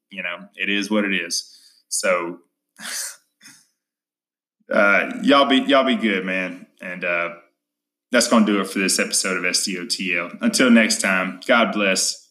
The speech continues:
Take care of each other. And, uh, you know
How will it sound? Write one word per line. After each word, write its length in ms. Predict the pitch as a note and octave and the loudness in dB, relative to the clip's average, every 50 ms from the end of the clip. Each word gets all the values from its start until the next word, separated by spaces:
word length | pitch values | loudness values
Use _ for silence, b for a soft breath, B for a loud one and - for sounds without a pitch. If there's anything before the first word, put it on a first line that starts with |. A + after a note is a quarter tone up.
| _ _ _ | _ _ _
Take 260 | - C#3 B2+ - - | -2 -2 -2 -2 -2
care 200 | - G#2+ G2+ G2 | 0 0 0 0
of 80 | F#2 F#2+ | 0 -2
each 180 | F#2 - - | -4 -4 -2
other. 360 | G2 F#2 F2+ F2+ F2+ F2+ F2 - _ _ _ _ _ _ _ _ _ - | -2 -2 -2 -2 -4 -6 -8 -10 _ _ _ _ _ _ _ _ _ -8
And, 200 | F2+ F2 E2+ E2+ | -6 -4 -2 0
uh, 300 | E2 E2 E2 E2 E2+ D#2+ D#2+ - _ _ _ _ _ _ - | 0 0 0 0 -2 -6 -10 -18 _ _ _ _ _ _ -20
you 100 | F2+ F2 | -14 -12
know 180 | G1+ G1+ - | -12 -12 -12